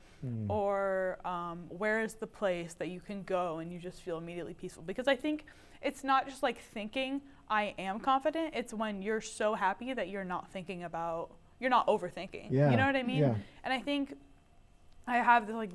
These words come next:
Speaker 2: little schedule that if I am on top of it, I like, I like to do, that after I'm done with it, like, I feel good inside.
Speaker 1: Mm.
Speaker 2: Even if I'm, like, not looking the best, I don't really care because, like,
Speaker 1: Mm-hmm.
Speaker 2: no, I feel good.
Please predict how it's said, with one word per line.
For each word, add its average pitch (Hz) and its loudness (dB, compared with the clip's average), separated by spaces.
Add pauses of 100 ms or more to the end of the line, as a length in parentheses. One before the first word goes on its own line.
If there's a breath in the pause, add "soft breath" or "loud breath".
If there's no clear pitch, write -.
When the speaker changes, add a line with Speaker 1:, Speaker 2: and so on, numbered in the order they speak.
Speaker 2:
little 214 0
schedule 196 0
that 165 -2
if 196 -6
I 202 2
am 185 -2
on 208 -2
top 185 0
of 165 -4
it, 165 -6 (140)
I 160 -4
like, 156 -4
I 175 -4
like 170 -4
to 214 -12
do, 254 -2 (480 loud breath)
that 196 2
after 185 -2
I'm 214 0
done 208 -2
with 208 -6
it, 185 -4
like, 170 -8
I - -8
feel 294 4
good 254 4
inside. 220 0
Speaker 1:
Mm. 120 -2
Speaker 2:
Even 214 -2
if 254 0
I'm, 254 0
like, 247 -2
not 170 0
looking 277 -4
the 294 -2
best, 320 0 (140)
I 208 -2 (160)
don't 196 -2
really 220 -2
care 233 2
because, 269 -4
like, 277 2
Speaker 1:
Mm-hmm. 339 4
Speaker 2:
no, 247 6
I 220 2
feel 285 -2
good. 226 0